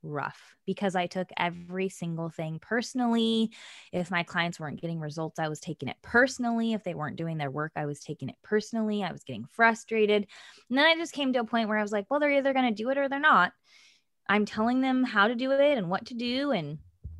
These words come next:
how to take the strides, and that's what they're paying me for." And they're either going to want it or not want it at the end of the day. And if they don't want it,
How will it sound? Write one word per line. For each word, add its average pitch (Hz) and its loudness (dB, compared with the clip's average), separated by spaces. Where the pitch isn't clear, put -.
how 208 4
to 220 4
take 240 -2
the 233 -2
strides, 247 2
and 190 0
that's 202 2
what 254 -4
they're 262 2
paying 269 -2
me 131 -4
for." - -10
And 214 2
they're 214 2
either 226 0
going 220 0
to 202 0
want 175 -2
it 190 -2
or 156 -6
not 156 -4
want 135 -8
it 135 -10
at 151 -8
the - -12
end 147 -8
of 131 -10
the 139 -8
day. 135 -4
And 156 -8
if - -12
they 170 -4
don't 156 -6
want 185 0
it, 151 -10